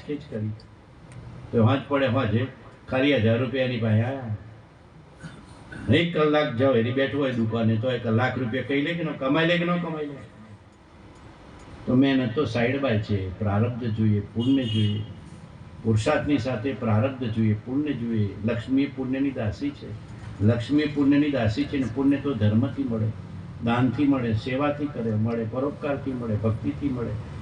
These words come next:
જ્ઞાનીના સમાગમથી મળે, મહાપુરુષના આશ્રયથી મળે. આ સત્સંગમાં બેઠા છો ને બધા, ઠરીને બેઠા છો ને, સહેજે સહેજે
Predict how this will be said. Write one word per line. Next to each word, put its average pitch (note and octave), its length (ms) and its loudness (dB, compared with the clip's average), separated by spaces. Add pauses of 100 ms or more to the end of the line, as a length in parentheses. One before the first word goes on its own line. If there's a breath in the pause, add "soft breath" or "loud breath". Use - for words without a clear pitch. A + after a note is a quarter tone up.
(120)
જ્ઞાનીના D3 500 4
સમાગમથી C#3+ 640 2
મળે, A#2 260 0
મહાપુરુષના C3+ 640 0
આશ્રયથી C#3 540 -4
મળે. A2 160 -8 (1400)
આ A2+ 80 2
સત્સંગમાં C#3 580 4
બેઠા C3 280 2
છો G3+ 120 2
ને A3 80 6
બધા, F3 260 2
ઠરીને C3 380 2
બેઠા B2+ 340 -2
છો F3+ 160 -6
ને, F3 100 -10 (680)
સહેજે G#2 420 2
સહેજે A2 380 2